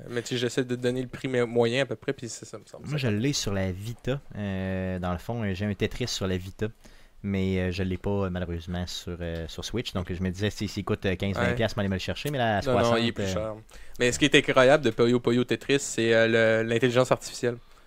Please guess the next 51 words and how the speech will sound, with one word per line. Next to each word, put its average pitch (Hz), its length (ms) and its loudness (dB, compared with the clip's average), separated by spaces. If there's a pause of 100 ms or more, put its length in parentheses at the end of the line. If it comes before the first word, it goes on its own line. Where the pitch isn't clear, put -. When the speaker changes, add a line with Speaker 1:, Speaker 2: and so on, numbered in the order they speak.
(140)
Speaker 1:
Quand 113 120 -4
tu 123 140 -8
joues 120 120 -4
contre, 120 380 -2
euh, 113 260 4
quelque, 113 380 -2
contre 113 320 -6
l'intelligence 117 480 0
artificielle, 120 460 -6 (320)
c'est - 140 -10
qu'il - 120 -8
va 123 80 8
pas 139 160 4
juste 127 300 -2
aller 120 200 4
plus 120 180 -6
vite, 120 180 -4 (160)
il 113 160 -10
va 113 280 2
faire 117 220 2
plus 127 260 -2
ou 123 40 -2
moins 120 180 0
d'erreurs, 120 580 2
les 113 140 -8
techniques - 640 -10 (100)
vont 117 120 -2
être 117 100 -6
différentes 120 480 -6
Speaker 2:
OK. 107 140 -2 (340)
Speaker 1:
selon. 113 300 -4 (580)
Euh, 120 240 4
puis 135 140 -2
ici, 127 180 2
on 156 120 8
parle 147 200 8
d'un 120 160 4
autre 123 180 2
jeu 135 140 2
que 127 200 4
je 110 180 -2
joue, 127 260 4
euh, 113 100 6
pas 113 160 2
mal, 147 360 2
euh, 120 160 2
c'est, 113 340 -2
euh, 113 220 2
Dragon 123 340 4
Quest 131 400 2
Builder. 165 320 8